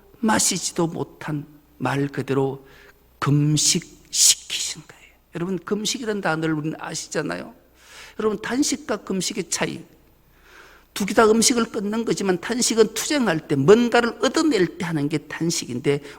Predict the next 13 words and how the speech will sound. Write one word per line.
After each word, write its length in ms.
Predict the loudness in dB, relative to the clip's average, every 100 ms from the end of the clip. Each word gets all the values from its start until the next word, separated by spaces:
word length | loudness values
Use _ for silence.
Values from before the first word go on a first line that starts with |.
| -2
우리가 260 | 0 0
하는 220 | 0 0
금식은 720 | 0 -2 0 2 4 4 4 -4 -16 -20 -8
나는 680 | 0 4 4 4 0 -6 -8
내 120 | 2
힘으로는 720 | 4 4 2 0 0 0 -2 -6 -16 -10
아무것도 1200 | -4 -2 -2 -4 -8 -14 -14 -10 -4 -4 -6 -8 -6
할 120 | -6
수 180 | -6 -8
없고 600 | -8 -14 -4 -2 -2 -8 -20 -20 _
오직 460 | -4 -2 -2 -8 -14 -20 _ _ _
주만 500 | -8 -4 -4 -4 -6
바라봅니다. 880 | -8 -10 -12 -14 -18 -20 -18 -18